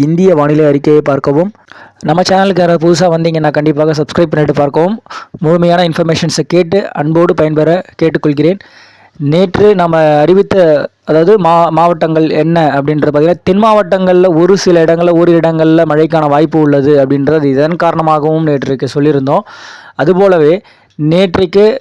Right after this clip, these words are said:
ஆங்காங்கே தென் மாவட்டங்கள்ல, அதாவது நம்ம அறிக்கை கொடுத்த சில மணி நேரங்களுக்காகவே அப்படின்ற மாதிரி மழை பொழிவானது தென்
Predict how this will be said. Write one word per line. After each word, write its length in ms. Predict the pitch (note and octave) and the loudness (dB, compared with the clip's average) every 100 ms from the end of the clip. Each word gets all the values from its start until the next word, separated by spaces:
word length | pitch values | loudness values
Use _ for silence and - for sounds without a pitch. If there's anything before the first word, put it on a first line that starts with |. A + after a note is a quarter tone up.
| - - | -10 -2
ஆங்காங்கே 600 | C#3+ F3+ G3+ F#3 F3 F3 F3 | 0 0 0 0 0 0 2
தென் 220 | E3+ E3+ | 0 0
மாவட்டங்கள்ல, 680 | E3+ D#3+ D3+ D#3 D3+ D#3 D#3+ | 0 0 -2 -2 0 2 2
அதாவது 320 | D#3+ C#3+ D#3 | 0 0 0
நம்ம 160 | F#3 D#3+ | 0 0
அறிக்கை 280 | E3 G3+ A3 | 0 0 -2
கொடுத்த 420 | F#3+ G3 - G3+ | -2 -2 0 -2
சில 200 | - D#3+ | 0 -2
மணி 160 | F3+ F#3 | 0 0
நேரங்களுக்காகவே 800 | F3 E3+ E3+ E3 D3+ D#3 D#3+ F3 | -2 -2 -2 -4 -2 -2 0 0
அப்படின்ற 340 | D3+ D3+ D3 | 0 -2 -2
மாதிரி 160 | D#3 E3 | -2 -2
மழை 180 | D3 | -2
பொழிவானது 520 | E3 E3 D3+ C#3+ C#3+ E3 | -2 0 -2 -2 -4 -4
தென் 200 | E3 D#3+ | -4 -6